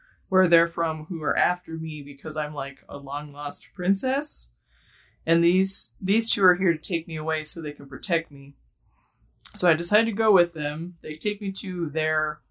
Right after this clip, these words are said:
our home, which is underwater.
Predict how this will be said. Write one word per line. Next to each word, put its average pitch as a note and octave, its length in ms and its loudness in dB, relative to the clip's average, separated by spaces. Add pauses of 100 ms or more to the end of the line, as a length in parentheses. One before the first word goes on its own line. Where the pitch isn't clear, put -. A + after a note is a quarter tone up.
(200)
our C4+ 500 -4 (240)
home, F#3+ 440 -2 (1400)
which G3 180 4
is - 140 2
underwater. F#3 800 4